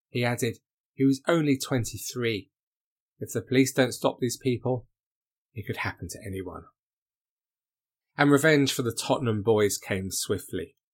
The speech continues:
Just three days later, twenty-one-year-old Kem Dusgan, he was playing pool with his friends in the Clacton F C club, a Turkish social club in Upper Clapton Road. It was ten fifty P M.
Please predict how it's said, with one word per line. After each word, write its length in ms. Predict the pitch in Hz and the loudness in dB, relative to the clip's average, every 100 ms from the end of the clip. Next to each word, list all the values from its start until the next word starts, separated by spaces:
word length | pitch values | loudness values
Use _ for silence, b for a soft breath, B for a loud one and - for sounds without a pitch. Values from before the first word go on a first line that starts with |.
| _ _ _ _ _ _ _ - | _ _ _ _ _ _ _ 0
Just 220 | 127 - | 0 0
three 200 | 160 143 | 2 4
days 240 | 123 113 | 4 4
later, 460 | 123 120 - 139 - _ _ _ - - | 2 2 0 -2 -4 _ _ _ -6 2
twenty-one-year-old 800 | 143 131 131 123 120 120 113 - | 2 2 2 2 2 2 2 -2
Kem 420 | - 131 117 104 | 0 0 0 2
Dusgan, 520 | 127 120 - 120 131 _ _ _ _ _ | 2 2 0 -2 -4 _ _ _ _ _
he 100 | 156 | 2
was 120 | 147 | 2
playing 280 | - 135 127 | 4 0 0
pool 260 | - 147 131 | 4 6 6
with 80 | 113 | 6
his 140 | 113 | -2
friends 400 | - 139 120 101 | 2 4 4 0
in 80 | 101 | -4
the 100 | 101 | -4
Clacton 500 | - 131 - - 113 | 0 0 0 -4 -4
F 120 | 107 | -4
C 260 | - 113 98 | -4 -6 -6
club, 380 | - 139 98 - _ _ _ _ _ - | -4 0 0 -4 _ _ _ _ _ -6
a 100 | 143 | -2
Turkish 520 | - 180 - 127 - | 4 4 4 -4 0
social 360 | 147 131 - 104 | 2 2 2 -2
club 300 | 104 92 101 | -2 -2 -2
in 160 | 101 | -2
Upper 180 | 107 110 | -2 -4
Clapton 400 | - 104 - 104 | -4 -4 -4 -4
Road. 340 | 113 110 92 - _ _ _ _ _ - | 0 0 -2 -10 _ _ _ _ _ -4
It 80 | |
was 160 | 139 135 | -4 -2
ten 220 | - 143 | 0 2
fifty 320 | 131 127 - | 2 0 0
P 200 | 107 123 | -2 0
M. 240 | 123 107 | 0 -2